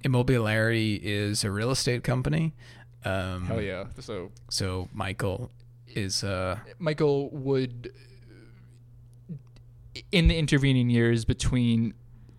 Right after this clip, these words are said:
Speaker 2: the close, the, the shooting at the opera and Michael's death, he would have encountered Donald Trump.
Speaker 1: Yeah.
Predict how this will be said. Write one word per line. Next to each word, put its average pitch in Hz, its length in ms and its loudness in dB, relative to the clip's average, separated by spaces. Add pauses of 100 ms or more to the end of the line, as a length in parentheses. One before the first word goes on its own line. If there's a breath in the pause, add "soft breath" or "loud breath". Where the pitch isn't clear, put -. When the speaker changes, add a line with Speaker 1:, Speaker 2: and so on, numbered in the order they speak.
(140)
Speaker 2:
the 147 100 -2
close, 120 280 4
the, 131 140 0
the 120 800 2 (120)
shooting 117 360 4
at 117 80 0
the - 120 -2
opera 113 440 2 (100)
and 123 180 0
Michael's 117 580 -2
death, - 500 -2 (880 soft breath)
he - 240 4
would 131 200 6
have 113 380 0
encountered 107 420 0
Donald - 240 -2
Trump. - 160 0
Speaker 1:
Yeah. - 160 6